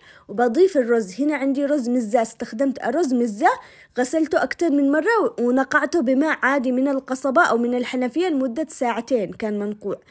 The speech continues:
بماء عادي، تمام؟ مش ماء مغلي أو لا،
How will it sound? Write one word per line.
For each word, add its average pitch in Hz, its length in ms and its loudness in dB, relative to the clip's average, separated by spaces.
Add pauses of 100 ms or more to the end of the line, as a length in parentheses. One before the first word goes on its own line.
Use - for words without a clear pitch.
(220)
بماء 277 420 2
عادي، 196 420 -4 (320)
تمام؟ 311 220 2 (240)
مش 269 240 -2
ماء 269 220 2
مغلي 277 340 2
أو 240 360 2
لا، 247 240 -2